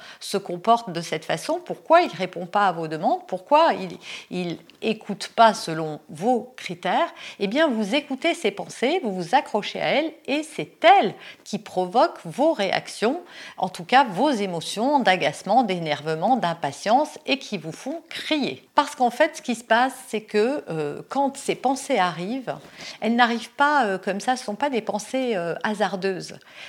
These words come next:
Elles sont des réminiscences de votre blessure, de vos blessures du passé. Résultat,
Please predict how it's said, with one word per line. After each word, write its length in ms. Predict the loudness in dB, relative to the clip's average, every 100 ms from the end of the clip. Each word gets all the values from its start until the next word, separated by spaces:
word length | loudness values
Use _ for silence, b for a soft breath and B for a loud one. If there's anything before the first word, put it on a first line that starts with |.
| B
Elles 180 | -4 -4
sont 260 | -4 -2 0
des 140 | 0
réminiscences 840 | 0 0 0 -2 -4 -2 0 0
de 80 | -2
votre 240 | -4 -4 -4
blessure, 560 | -4 -4 -4 -6 -6
de 100 | -6
vos 140 | -6 -4
blessures 420 | -6 -6 -8 -8
du 140 | -8
passé. 420 | -10 -10 -12 -20 _ _ B B B B
Résultat, 760 | 0 0 2 -2 4 6 4